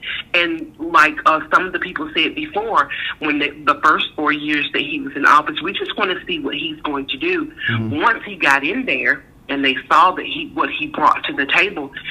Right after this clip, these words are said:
Speaker 1: and it was, um, a, a high, high level of respect, and he, um, was very unbiased in, um, in his, uh, leading and the things that he said, and he was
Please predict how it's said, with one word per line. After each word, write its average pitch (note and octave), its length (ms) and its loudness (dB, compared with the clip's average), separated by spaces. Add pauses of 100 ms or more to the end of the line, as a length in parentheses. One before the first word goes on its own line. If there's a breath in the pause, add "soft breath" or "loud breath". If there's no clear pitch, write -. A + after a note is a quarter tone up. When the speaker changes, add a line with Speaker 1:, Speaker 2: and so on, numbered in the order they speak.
(220 loud breath)
Speaker 1:
and E3 140 0
it D#3 180 -4
was, E3+ 460 2 (220)
um, C3+ 480 6 (260 loud breath)
a, D3 80 2
a C#3+ 220 0
high, E3 460 8
high D3+ 280 4
level D3 380 0
of C#3 180 -4
respect, - 600 -2
and D3+ 140 -4
he, D#3+ 360 -6 (500 loud breath)
um, D#3 540 2 (200)
was E3+ 180 -2 (100)
very G#3 340 4
unbiased C#3 680 4 (240)
in, C3+ 280 -2
um, C3+ 340 4
in D3 180 0
his, D3+ 240 -2 (680 loud breath)
uh, C3+ 160 6
leading D3+ 500 0
and C#3 100 -4
the C3 80 -4
things D#3+ 300 -2
that - 80 -4
he D3 180 -6 (100)
said, D#3 240 2
and D3 100 -4
he D3+ 180 -4
was D3+ 220 -4